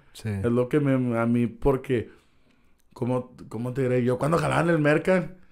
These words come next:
Speaker 2: y luego yo puse puesto que hubiera querido que me hubiera caído un vato y me hubiera hecho publicidad y que me hubiera caído un chorral de gente.
Speaker 1: Sí, sí, sí,
Speaker 2: Y
Speaker 1: sí.
Speaker 2: sin cobrarme, hombre, le hubiera regalado tres cuadros. "Llévate cuatro, perro".
Speaker 1: <laughs>
Speaker 2: La neta, porque hasta eso los vendí en el merca también
Speaker 1: Ah,
Speaker 2: y
Speaker 1: ¿los
Speaker 2: todo.
Speaker 1: cuadros también?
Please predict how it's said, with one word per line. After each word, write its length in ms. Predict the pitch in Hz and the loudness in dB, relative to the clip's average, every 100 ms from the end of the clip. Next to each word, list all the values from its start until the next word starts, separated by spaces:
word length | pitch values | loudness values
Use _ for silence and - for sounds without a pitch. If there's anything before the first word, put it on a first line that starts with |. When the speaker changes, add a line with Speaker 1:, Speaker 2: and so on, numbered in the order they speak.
| _ - - | _ -20 0
Speaker 2:
y 60 | 135 | 4
luego 160 | 135 | 6
yo 120 | 151 | 6
puse 240 | 151 156 160 | 4 0 0
puesto 340 | 156 143 151 | 0 -4 -4
que 80 | 143 | -4
hubiera 240 | 135 135 143 | -4 -2 -2
querido 260 | 151 143 | 0 2
que 80 | 147 | 0
me 100 | 151 | 0
hubiera 220 | 131 135 | 2 0
caído 300 | 143 147 139 | 0 0 0
un 160 | 147 151 | 0 -2
vato 320 | 143 139 156 | -2 -2 -2
y 60 | 160 | -4
me 120 | 156 | -2
hubiera 200 | 139 135 | 0 -2
hecho 220 | 143 165 | -2 -6
publicidad 500 | 151 151 143 131 120 | -4 -2 -2 2 2
y 100 | 127 | 2
que 100 | 131 | 0
me 100 | 151 | -4
hubiera 200 | 131 131 | -2 -2
caído 160 | 139 143 | -2 -2
un 100 | 143 | -2
chorral 280 | 156 147 151 | -2 0 0
de 100 | 127 | -2
gente. 420 | 127 131 165 175 | -4 -6 -12 -14
Speaker 1:
Sí, 220 | - 113 120 | -10 -8 -6
sí, 140 | 131 | -8
sí, 100 | 117 | -6
Speaker 2:
Y 40 | 117 | -6
Speaker 1:
sí. 80 | |
Speaker 2:
sin 180 | 127 143 | -2 -2
cobrarme, 520 | 139 131 123 123 147 147 | 0 0 0 0 -2 -4
hombre, 260 | 135 147 | -4 0
le 60 | 151 | 0
hubiera 180 | 135 135 | 0 0
regalado 400 | 151 135 131 135 | -2 0 -2 -2
tres 260 | 143 139 | -4 -4
cuadros. 340 | - 120 135 139 | -4 -4 -2 -2
"Llévate 360 | 139 143 147 | -2 -2 -4
cuatro, 420 | - 127 139 170 | -4 -4 -4 -6
perro". 300 | 160 151 123 143 | -4 -4 -4 -2
Speaker 1:
<laughs> 720 | 120 - - - 190 - - | 0 0 -4 -6 -6 -6 -6
Speaker 2:
La 140 | 135 | -4
neta, 320 | 127 120 123 - | -2 -2 0 0
porque 220 | 160 160 | 0 0
hasta 180 | 147 135 | 2 2
eso 180 | 131 | 4
los 160 | 165 165 | 4 4
vendí 200 | 147 131 | 0 0
en 80 | 135 | 0
el 120 | 180 | 2
merca 440 | 151 139 143 165 | 0 -2 0 -2
también 280 | 147 127 120 | -2 -2 0
Speaker 1:
Ah, 80 | 131 | 0
Speaker 2:
y 40 | 147 | 0
Speaker 1:
¿los 60 | |
Speaker 2:
todo. 180 | 156 131 | 0 0
Speaker 1:
cuadros 280 | 147 170 170 | 2 0 0
también? 420 | 160 160 190 165 | 0 2 0 -4